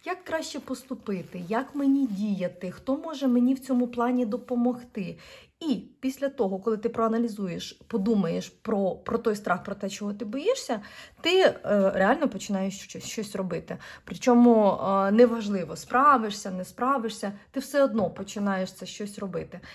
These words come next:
Якщо ж ти не можеш самостійно справитись, ти залучаєш до цього людей або якусь людину, яка може тобі в цьому допомогти. Тому сказати, що тебе твої страхи тормозять, ні.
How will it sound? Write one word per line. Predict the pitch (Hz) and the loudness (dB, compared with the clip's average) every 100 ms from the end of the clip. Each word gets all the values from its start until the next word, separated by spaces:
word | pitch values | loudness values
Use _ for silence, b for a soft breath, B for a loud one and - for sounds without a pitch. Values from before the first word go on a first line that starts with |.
| B | B
Якщо | 208 247 - - 381 | 2 2 0 -6 -4
ж | 392 - _ - | -4 -8 _ -6
ти | 277 185 | -6 -4
не | 208 247 | 0 2
можеш | 240 160 143 - | 2 -2 -8 -14
самостійно | 202 196 202 226 233 | -12 -12 -12 -14 -14
справитись, | - 339 359 294 - | -8 -6 -6 -12 -14
ти | 302 | -12
залучаєш | 277 277 269 - 233 185 190 | -8 -6 -6 -8 -8 -8 -10
до | 202 | -12
цього | 202 - 214 190 180 B B B | -14 -6 -6 -4 -6 B B B
людей | 220 247 202 214 170 190 - _ | -4 -2 0 0 -2 -6 -16 _
або | 202 190 220 185 - - | -8 -6 -2 -2 -2 -8
якусь | 220 226 - - | -8 -8 -14 -10
людину, | 247 330 453 440 - | -10 -6 -4 -6 -6
яка | 226 226 254 | -8 -2 0
може | 247 302 294 | 0 -2 -8
тобі | 277 208 226 | -10 -8 -8
в | 233 | -12
цьому | - 262 247 | -8 -4 -4
допомогти. | 220 240 233 226 226 - 170 - B B _ | -4 -6 -6 -6 -8 -12 -14 -14 B B _
Тому | 254 240 285 339 - | 0 2 2 0 -4
сказати, | - - 247 285 302 262 | -6 -4 -2 0 -2 -4
що | - 254 | -4 -6
тебе | - 220 233 254 | -4 -2 -2 -2
твої | - 233 220 | -4 -6 -4
страхи | 240 - 226 220 | -8 -6 -8 -6
тормозять, | 247 226 220 226 226 285 285 - | -8 -6 -4 -4 -4 -6 -8 -10
ні. | 190 247 247 185 | 0 2 4 2